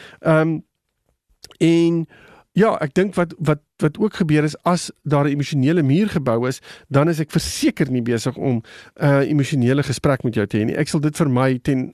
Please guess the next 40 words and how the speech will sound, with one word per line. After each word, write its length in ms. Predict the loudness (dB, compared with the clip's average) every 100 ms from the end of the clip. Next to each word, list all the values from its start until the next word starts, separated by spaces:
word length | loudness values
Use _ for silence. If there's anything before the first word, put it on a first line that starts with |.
| _
alle 240 | -2 0
kostes. 540 | 0 -4 -4 -6 -10 -12 -20 -20 -8
'n 60 | -4
Volgende 460 | 0 0 0 0 0
ding, 360 | 2 0 0 -6 -20 -20
ehm, 460 | -2 2 2 2 -2 -6 _
wat 280 | -2 0 0
ek 160 | -2
dink 180 | -2 -2
wat 140 | -2 -4 _
baie 200 | -4 -2
keer 160 | 0 -4 -4
ook 140 | -4
opkom, 420 | -6 -2 -2 0
veral 440 | -2 -4 0 0 0
as 300 | -2 -2 -2
daar 320 | 0 0 0 -2
'n 120 | 0
muur 260 | 2 2
gebou 360 | 0 -2 0 0
is, 120 | 0
is 160 | -2 -2
dat 180 | -2 -2
ons 160 | -2
geweldig 580 | -2 -2 0 2 0 0
maklik 400 | 0 -2 -2 -6
goed 260 | -4 -4 -4
voorgee. 600 | -4 2 2 2 -4 -6
Dis 140 | -6
asof 220 | -4 -2
jy 120 | 0
hierdie 280 | 0 0 -2 -6 -18 -20 -20 -20 -20 -20 -16
fasade 640 | -2 -2 0 -2 0 0
opbou 600 | -2 -2 0 0 0 -2
en 360 | -2 -2 0 -4 -10 -20 _
jy 140 | 0
hou 280 | 2 2 0
iets 220 | -2 -8 -6
voor, 400 | 0 2 2 0
maar 180 | -2